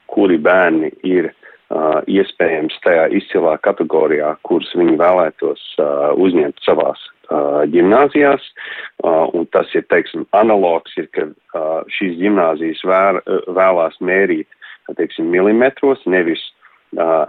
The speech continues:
centimetros, kā cent-, centrālais, uh, kā, kā centralizētais eksāmens, uh, spēja mērīt. Un, un, e, no Varņienko kundzes dzirdu,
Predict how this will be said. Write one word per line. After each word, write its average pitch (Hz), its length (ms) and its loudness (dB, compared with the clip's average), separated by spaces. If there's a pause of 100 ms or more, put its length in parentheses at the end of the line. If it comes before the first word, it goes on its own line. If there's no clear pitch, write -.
centimetros, 107 800 0
kā 127 180 0
cent-, 123 340 -2
centrālais, 104 760 2
uh, 95 300 -2 (100)
kā, 90 320 2
kā 92 200 0
centralizētais 87 840 -2
eksāmens, 85 680 -2
uh, 80 200 -2
spēja 87 320 0
mērīt. 87 480 0 (540)
Un, 95 500 2 (140)
un, 92 420 2 (460)
e, 87 400 2
no 90 480 0
Varņienko 101 580 0
kundzes 95 420 0
dzirdu, 90 380 0